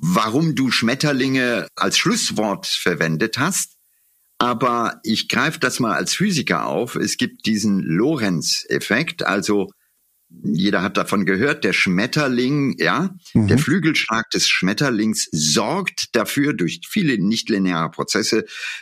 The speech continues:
Speaker 1: dass irgendwo anders ein Hurricane ausgelöst wird. Nun, was wir damit sehen, ist, dass dieses eins zu eins nie eins zu eins ist in der Natur.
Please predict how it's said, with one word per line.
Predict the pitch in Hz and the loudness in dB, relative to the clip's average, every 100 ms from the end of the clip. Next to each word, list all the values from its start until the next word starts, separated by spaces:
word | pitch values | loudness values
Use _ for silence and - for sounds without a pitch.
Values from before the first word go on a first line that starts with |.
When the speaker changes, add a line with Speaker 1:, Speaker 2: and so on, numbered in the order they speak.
| - | 0
Speaker 1:
dass | 117 113 - - | 0 2 -2 0
irgendwo | 139 123 113 | 2 2 2
anders | 98 135 120 - | 2 0 0 0
ein | 101 | 0
Hurricane | 127 120 - 85 64 | 2 0 0 -2 -2
ausgelöst | 58 - - 50 - - - | -4 -6 -4 -4 -4 -6 -6
wird. | - - _ _ _ _ | -6 -8 _ _ _ _
Nun, | 110 110 | 2 2
was | 123 - | 2 0
wir | 147 135 117 - | 2 2 0 -2
damit | 90 107 208 185 85 | 0 0 2 0 -2
sehen, | - 85 92 190 214 78 58 | -2 -2 0 2 2 0 -2
ist, | - 82 151 - - _ _ _ _ - | -2 -2 -2 -6 -8 _ _ _ _ -2
dass | 110 - | 0 0
dieses | 147 120 123 - - _ _ | 0 0 0 -2 -8 _ _
eins | 104 120 185 - | -2 2 2 0
zu | - 135 | 0 0
eins | 120 117 139 - | 0 0 0 0
nie | 135 156 180 220 220 - | 0 2 2 2 0 -2
eins | 98 92 - | -2 -2 -2
zu | - 107 | -2 -2
eins | 82 73 - | -2 -2 -4
ist | - | -4
in | 57 | -2
der | 65 | -2
Natur. | - 57 - 50 | -2 -4 -4 -4